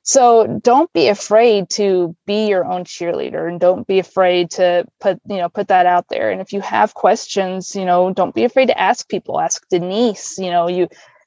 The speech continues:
more than welcome, you know, ask me if, if anything, um, you know, for, "Hey, do you think this is a good enough press release?" And on it, and don't worry, you,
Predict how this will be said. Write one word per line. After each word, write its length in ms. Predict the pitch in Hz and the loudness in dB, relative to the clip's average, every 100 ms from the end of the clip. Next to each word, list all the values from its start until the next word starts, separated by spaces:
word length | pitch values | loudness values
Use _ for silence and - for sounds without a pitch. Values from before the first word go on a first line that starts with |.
| _ | _
more 200 | 196 180 | 2 4
than 120 | 196 | 4
welcome, 440 | 190 202 220 202 190 | 2 2 2 0 -2
you 100 | 190 | 0
know, 160 | 185 | 2
ask 420 | - 175 190 - 196 | 2 0 -2 -4 -8
me 480 | 170 185 254 220 | -8 -2 0 0
if, 200 | 185 196 - | -2 -4 -2
if 200 | - 185 | -2 0
anything, 720 | 180 175 175 - 175 160 165 - | -2 -2 -6 -2 0 -2 -10 -6
um, 420 | - 180 180 170 - | 0 2 2 0 -4
you 80 | |
know, 200 | 190 180 | -2 -2
for, 400 | 175 - 190 180 170 | -2 0 2 2 0
"Hey, 320 | 202 202 185 | -4 -4 -4
do 160 | 180 | -6
you 60 | 196 | -8
think 260 | - 185 180 | -6 -6 -6
this 200 | 196 185 | -6 -4
is 360 | 180 - - _ _ _ _ _ _ _ | -6 -6 -16 _ _ _ _ _ _ _
a 100 | 208 | -4
good 240 | 190 202 190 | 0 2 2
enough 320 | 196 190 - | 0 -2 -2
press 300 | 185 180 - | -8 -6 0
release?" 440 | 233 180 165 - | 0 0 -4 -8
And 120 | 190 | -8
on 220 | 185 196 220 | -4 -2 0
it, 160 | 220 - - - | -2 -4 -20 -6
and 140 | - 226 | 2 4
don't 240 | 254 269 | 4 2
worry, 220 | 226 220 | 0 -2
you, 200 | 226 233 | -2 -4